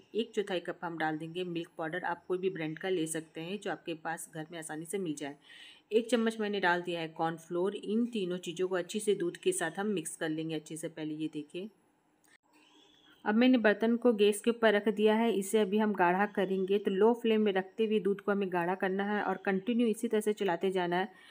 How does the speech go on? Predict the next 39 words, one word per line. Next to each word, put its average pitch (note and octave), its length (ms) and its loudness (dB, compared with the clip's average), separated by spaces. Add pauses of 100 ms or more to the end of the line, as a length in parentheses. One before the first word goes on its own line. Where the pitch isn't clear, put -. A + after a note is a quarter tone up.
(240)
क्योंकि A#3 220 2
हमने B3+ 260 8
जो C4 140 4
कॉर्नफ्लोर A3+ 460 2
डाला A3 260 6
हुआ A3+ 100 4
तुरंत A3+ 280 4
से A#3 80 0
दूध G#3 200 0
को G#3+ 160 4
गाढ़ा F#3+ 280 4
कर G#3+ 180 2
देता F#3+ 260 2
है G3 60 4
और G3 160 0
तह G3+ 140 4
में G#3+ 140 4
लग G3 240 4
भी G#3+ 100 4
जाता F#3 320 0
है, F#3 60 0
इसलिए G3+ 260 0
ध्यान F#3+ 300 -2
रहे G3+ 180 2
लो G#3+ 180 4
फ्लेम G#3+ 260 0
में F#3+ 120 0
रखते F#3 300 -4
हुए G3+ 220 0
दूध F#3 240 0
को F#3+ 120 -2
रखना F#3+ 300 -2
है। G#3 160 -4
एक A#3 260 0
से G#3 180 0
डेढ़ F#3 200 2
मिनट F#3+ 220 -2
के - 120 -6
अंदर F3+ 300 -4